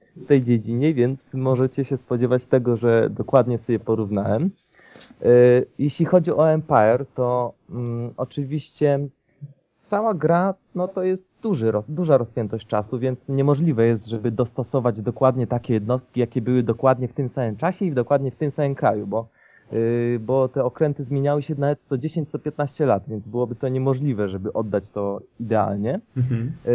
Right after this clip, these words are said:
Speaker 1: w Napoleonie było to o wiele lepiej oddane, dlatego że to jest konkretny okres, Napoleon, i wtedy te okręty o wiele lepiej były opracowane.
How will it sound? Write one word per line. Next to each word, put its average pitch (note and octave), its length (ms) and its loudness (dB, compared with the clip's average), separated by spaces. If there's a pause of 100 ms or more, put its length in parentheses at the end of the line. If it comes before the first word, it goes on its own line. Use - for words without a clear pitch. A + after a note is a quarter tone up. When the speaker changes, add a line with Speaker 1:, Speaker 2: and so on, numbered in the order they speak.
(380)
Speaker 1:
w G2+ 60 -12
Napoleonie C3 500 0
było G#2 200 -2
to G2+ 160 -4
o G#2 60 -2
wiele G#2+ 260 2
lepiej G#2+ 220 -4
oddane, A2 440 -2
dlatego B2 380 -4
że A#2 140 -8
to A#2+ 120 -2
jest A#2 140 -6
konkretny C3+ 440 -6
okres, - 400 -6
Napoleon, A2+ 600 2
i G2+ 40 -12
wtedy B2 320 -4
te A2 160 -2
okręty A2 600 -6 (340)
o A#2+ 80 -4
wiele B2+ 240 4
lepiej A#2 280 2
były G#2 180 -4
opracowane. G#2 720 -6